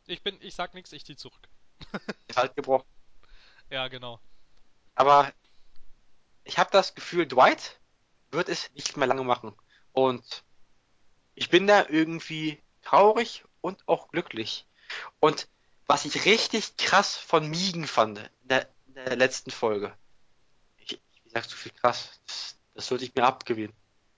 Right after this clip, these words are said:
Speaker 2: Absolut hinterhältig von Negan war, dass er Daryl eine Falle gestellt hat,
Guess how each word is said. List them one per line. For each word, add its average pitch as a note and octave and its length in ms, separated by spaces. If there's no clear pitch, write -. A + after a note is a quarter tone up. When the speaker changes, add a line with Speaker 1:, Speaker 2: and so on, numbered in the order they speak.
Speaker 2:
Absolut G#3 640
hinterhältig E3 840
von C3+ 260
Negan D3 380
war, A2 340
dass C#3 240
er D3+ 380
Daryl E3 400
eine C#3+ 240
Falle F3+ 380
gestellt B2+ 440
hat, - 220